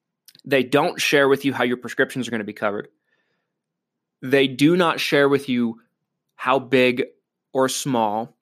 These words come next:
that pl-, particular plan's network of hospitals and doctors is. And it's not like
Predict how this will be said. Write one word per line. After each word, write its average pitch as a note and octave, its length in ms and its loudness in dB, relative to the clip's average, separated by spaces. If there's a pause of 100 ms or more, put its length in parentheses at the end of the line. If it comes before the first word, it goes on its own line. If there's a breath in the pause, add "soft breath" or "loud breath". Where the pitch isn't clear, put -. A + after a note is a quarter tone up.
(140)
that A#2 180 -4
pl-, - 180 -6
particular B2+ 500 -4
plan's A#2 400 -4
network A#2+ 400 -4
of A#2+ 100 -6
hospitals B2 480 -2
and C3 100 -2
doctors A#2 400 -2
is. G#2+ 260 -8 (2250)
And F3 120 0
it's F#3 140 0
not C4+ 200 4
like C#4+ 280 2